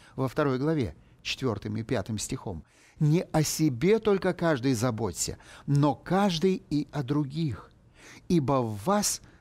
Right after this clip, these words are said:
должны быть те же чувствования, какие и во Христе Иисусе". Он думал не о себе и не о своих интересах. Он уничижил себя самого, отказавшись от всех признаков своей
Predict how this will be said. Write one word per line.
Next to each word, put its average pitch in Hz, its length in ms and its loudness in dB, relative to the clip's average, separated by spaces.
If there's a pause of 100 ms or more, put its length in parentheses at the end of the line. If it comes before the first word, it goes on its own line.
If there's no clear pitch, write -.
должны 156 540 2
быть 127 160 0 (100)
те 220 200 4
же 214 120 0
чувствования, 170 920 0 (480)
какие 151 580 0
и 160 120 2
во 120 100 -2
Христе 113 760 -4
Иисусе". 123 760 -4 (500)
Он 151 320 2
думал 175 400 2
не 147 160 4
о 143 100 4
себе 147 560 2
и 151 40 4
не 143 140 4
о 135 100 4
своих 170 400 2
интересах. 170 680 0 (280)
Он 175 180 4
уничижил 170 880 4
себя 160 460 2
самого, 156 640 2 (480)
отказавшись 170 1080 0
от 120 160 -2
всех - 400 -2
признаков 175 640 0 (240)
своей 127 800 0